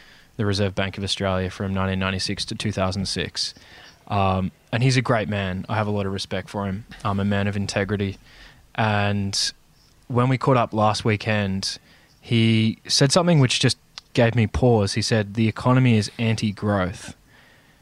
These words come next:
And I just thought, gosh, coming from, you know, a man who,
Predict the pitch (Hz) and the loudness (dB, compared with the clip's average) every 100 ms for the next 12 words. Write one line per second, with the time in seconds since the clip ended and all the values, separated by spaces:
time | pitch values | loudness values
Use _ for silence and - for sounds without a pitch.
0 | _ _ _ _ 113 110 - 117 98 - | _ _ _ _ 0 0 0 -2 -2 0
1 | 104 95 92 - - _ _ _ _ - | 2 2 0 -4 -4 _ _ _ _ -2
2 | 135 127 139 120 113 107 104 104 104 107 | -2 0 2 4 4 4 2 2 0 0
3 | 101 107 101 | -2 0 -2